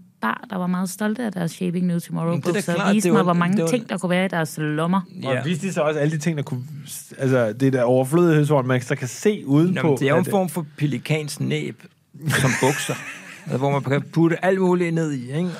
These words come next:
Speaker 2: Og så
Speaker 3: Men
Speaker 2: alligevel
Speaker 3: det, der er rigtigt ved det, det er, det er jo en religion på den måde, at, øh,
Speaker 2: De tror,
Speaker 3: fordi den
Speaker 2: de
Speaker 3: er,
Speaker 2: har nogle værdier,
Speaker 3: den er,
Speaker 2: de
Speaker 3: den er
Speaker 2: tror på
Speaker 3: bundet,
Speaker 2: det, de vil også gå i
Speaker 3: når
Speaker 2: døden
Speaker 3: folk,
Speaker 2: for dem.
Speaker 3: når folk tager de der bukser på, så ser de ikke den der mærkelige video med Lars Hjortshøj, hvor han lavede parkour på gaden i Aalborg.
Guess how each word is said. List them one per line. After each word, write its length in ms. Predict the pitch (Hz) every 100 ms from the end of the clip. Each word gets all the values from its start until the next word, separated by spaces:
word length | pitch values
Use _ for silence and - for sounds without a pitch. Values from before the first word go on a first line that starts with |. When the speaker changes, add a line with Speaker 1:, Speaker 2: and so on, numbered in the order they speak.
| 147
Speaker 2:
Og 80 | 147
så 120 | 147
Speaker 3:
Men 80 | 160
Speaker 2:
alligevel 240 | 156 143
Speaker 3:
det, 80 | 165
der 80 | 202
er 200 | 180 160
rigtigt 280 | 165 160 156
ved 120 | 110
det, 120 | 104
det 100 | 131
er, 80 | 90 76 _ _ _ _ _ _ -
det 220 | 156 165
er 80 | 151
jo 180 | 165 175
en 180 | 143 123
religion 400 | 110 135 208 196
på 60 |
den 140 | 170 156
måde, 360 | 143 147 160 -
at, 300 | 135 117 - _ _ -
øh, 160 | 160 143
Speaker 2:
De 100 | 131
tror, 220 | - 170
Speaker 3:
fordi 120 | 196
den 80 | 202
Speaker 2:
de 40 | 180
Speaker 3:
er, 20 |
Speaker 2:
har 80 | 180
nogle 160 | 156
værdier, 240 | 135 151 208
Speaker 3:
den 40 | 196
er, 40 | 175
Speaker 2:
de 120 | 147
Speaker 3:
den 140 | 170
er 40 | 202
Speaker 2:
tror 80 |
på 120 | 185 185
Speaker 3:
bundet, 220 | 185 175
Speaker 2:
det, 80 | 147
de 80 | 139
vil 160 | 139
også 260 | 143 147 147
gå 120 | -
i 40 | 147
Speaker 3:
når 100 | 160
Speaker 2:
døden 140 | 196
Speaker 3:
folk, 140 | 214 185
Speaker 2:
for 140 | 165
dem. 140 | 180
Speaker 3:
når 120 | 156 156
folk 300 | 147 208 180
tager 160 | 196
de 100 | 170
der 100 | 180
bukser 320 | 160 160 -
på, 260 | 147 110 - _ _ _ - - - _ _ _ _ -
så 140 | - 120
ser 260 | - 135
de 100 | 127
ikke 140 | 131 127
den 140 | 123
der 80 | 123
mærkelige 400 | 110 104 110 123
video 260 | 117 110 113
med 120 | 107
Lars 200 | 95 92
Hjortshøj, 400 | 113 131 - 131
hvor 160 | 113 113
han 140 | 110
lavede 220 | 104 95
parkour 380 | 101 98 123 131
på 180 | 139 135
gaden 300 | 113 104 113
i 40 |
Aalborg. 440 | 92 127 151 143